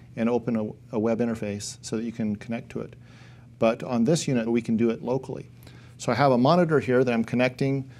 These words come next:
to a D V I connector here in the back. There's D V I, and there's also a display port. So with adapters, you can use H D M I or you can use the V G A cable. I'm going to use a wireless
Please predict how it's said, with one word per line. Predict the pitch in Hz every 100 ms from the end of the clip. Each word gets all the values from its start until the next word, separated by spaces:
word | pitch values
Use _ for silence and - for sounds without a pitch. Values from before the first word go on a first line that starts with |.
| - - -
to | - 120 120
a | 110
D | 104 139
V | 156
I | 127
connector | 123 120 123 120 117
here | 127
in | 151
the |
back. | 127 110 - - - - -
There's | 120 110
D | 127 139
V | 139
I, | 113 110 117 123 - - - - -
and | 120 113 110 110
there's | 110 120
also | 117 - 110
a |
display | 101 127 - 107
port. | 107 110 104 -
So | 120
with | 107 110
adapters, | 131 156 135 107
you | 117
can | 104
use | 110 101
H | 117 117
D | 123
M | 117 107
I | 107 117 - - -
or | 123
you | 117
can | 123
use | 110
the | 107
V | 117
G | 107 113
A | 127
cable. | 123 104 - - - - - - - - - -
I'm | - 147
going | 156 131
to | 117 127
use | 110
a | 101
wireless | 113 127 139 -